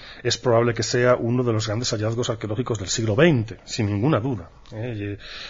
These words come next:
habrá personas que digan que es el primero o el quinto, da igual, pero está entre uno de los grandes hallazgos arqueológicos.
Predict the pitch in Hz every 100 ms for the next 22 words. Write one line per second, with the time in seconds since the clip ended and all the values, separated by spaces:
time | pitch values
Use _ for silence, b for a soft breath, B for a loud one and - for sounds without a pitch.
0 | B 104 107 113 113 - 120 110 - 101
1 | 110 104 107 113 107 107 185 151 107 143
2 | 127 113 104 104 147 196 - 101 - 120
3 | - 101 101 107 101 104 147 151 135 110
4 | 101 120 107 104 107 110 107 - 95 101
5 | 104 95 -